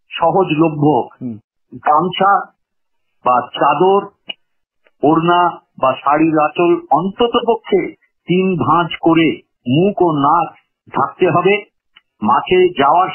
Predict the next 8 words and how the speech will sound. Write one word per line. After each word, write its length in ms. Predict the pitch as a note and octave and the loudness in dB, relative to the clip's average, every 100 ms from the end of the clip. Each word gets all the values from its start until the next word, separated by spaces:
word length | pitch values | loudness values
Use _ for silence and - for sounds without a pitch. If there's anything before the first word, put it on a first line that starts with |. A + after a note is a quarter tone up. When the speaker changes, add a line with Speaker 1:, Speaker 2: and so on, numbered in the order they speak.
| - | -4
Speaker 1:
সময় 340 | E3+ E3+ F3 E3+ _ - - | 0 0 -2 -6 _ -16 -4
সঙ্গে 320 | D3 D#3+ D#3+ | -2 0 -2
সাবান 460 | - B2+ D3 E3 | -2 -2 0 0
রাখতে 360 | E3 E3 - F#3 | 0 -2 -2 -2
হবে 400 | D#3 E3+ G3 F#3+ _ _ _ _ _ _ - | 0 0 0 -2 _ _ _ _ _ _ -4
এবং 340 | D3 F3+ F#3 - | 0 2 0 -2
খাবার 380 | D#3+ E3 G3 | -2 0 2
আগে 440 | F#3 F3 F3 C3 | 2 2 0 -2